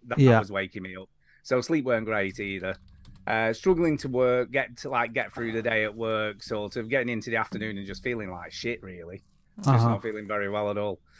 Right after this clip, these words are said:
Speaker 1: So went to the doctor's. She did a, a flow meter test, right? And I told you earlier <laughs> before we started the stream, but, uh, my s-, my flow meter reading was four hundred and forty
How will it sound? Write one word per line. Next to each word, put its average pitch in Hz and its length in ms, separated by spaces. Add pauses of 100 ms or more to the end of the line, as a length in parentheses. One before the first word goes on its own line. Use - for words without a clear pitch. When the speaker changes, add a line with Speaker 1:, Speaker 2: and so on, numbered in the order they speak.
(280)
Speaker 1:
So 165 480
went 214 200
to 196 80
the 156 80
doctor's. 127 440 (120)
She 147 180
did 170 160
a, 151 320
a - 100
flow 180 360
meter 117 340
test, - 640 (380)
right? 104 200
And 104 80
I 113 60
told 127 240
you 113 140
earlier 120 200
<laughs> 131 140
before 131 160
we 117 80
started 101 320
the 104 80
stream, 143 340
but, 110 220 (420)
uh, 131 400
my 139 180
s-, - 200
my 135 180
flow 160 280
meter 135 280
reading 117 280
was 107 120
four 123 320
hundred 110 360
and 107 180
forty 117 800